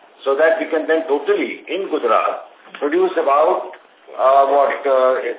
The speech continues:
uh, two thousand tons per day of caustic soda. So, you know, this net power issue does not come into our case, because for us, power is a raw material.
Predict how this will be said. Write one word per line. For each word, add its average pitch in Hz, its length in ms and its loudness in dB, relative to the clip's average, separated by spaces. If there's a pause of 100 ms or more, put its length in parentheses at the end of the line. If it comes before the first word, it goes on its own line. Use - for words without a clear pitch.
uh, 123 440 0
two 175 120 0
thousand 165 400 2
tons 160 300 0 (280)
per 156 200 2
day 147 340 -2 (400)
of 143 220 2
caustic 139 340 0
soda. 87 320 -4 (600)
So, 202 400 0 (100)
you 170 100 -2
know, 208 400 0 (320)
this 190 140 0 (100)
net 151 320 -2
power 175 400 0
issue 180 380 -4
does 139 180 0
not 185 220 2
come 170 180 -2
into 180 220 -2
our 135 280 0
case, 113 300 -4 (460)
because 151 340 2
for 170 80 0
us, 156 340 0
power 156 380 4
is 170 140 -4
a 170 100 4
raw 170 160 2
material. 139 360 -4